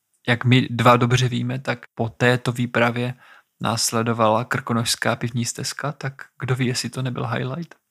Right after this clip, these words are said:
ale to se dozví v jedné z našich prvních epizod. Eh, ale sestup vlastně ze Sněžky do Horní Malé Úpy je fakt taky krásnej. No ale sestup ze Sněžky byl taky krásnej, protože máte po cestě luxusní výhledy,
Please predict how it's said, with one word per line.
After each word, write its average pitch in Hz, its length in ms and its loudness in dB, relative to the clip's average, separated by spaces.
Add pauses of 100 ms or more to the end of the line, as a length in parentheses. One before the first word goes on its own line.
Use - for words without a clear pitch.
(180)
ale 123 200 -2
to 135 120 -10
se 135 120 -4
dozví 127 260 -2
v - 380 -12
jedné 131 200 4
z 127 60 2
našich 135 300 4
prvních 131 380 6
epizod. 143 420 6 (960)
Eh, 135 340 8
ale 156 420 6
sestup - 580 0 (340)
vlastně 131 280 0
ze 147 120 0
Sněžky 139 580 0
do 120 360 6 (760)
Horní 131 320 2
Malé 127 280 4
Úpy 120 500 0 (100)
je 120 100 -4
fakt 110 200 -8
taky - 220 -14
krásnej. 120 680 -4 (240)
No 151 120 8
ale 139 180 8
sestup 143 460 0
ze 123 200 4
Sněžky - 360 4
byl 127 140 6
taky - 260 -4
krásnej, - 580 -2
protože 117 440 -6
máte 120 400 0
po 117 180 -6
cestě 120 520 0 (100)
luxusní 120 500 -6
výhledy, 139 640 4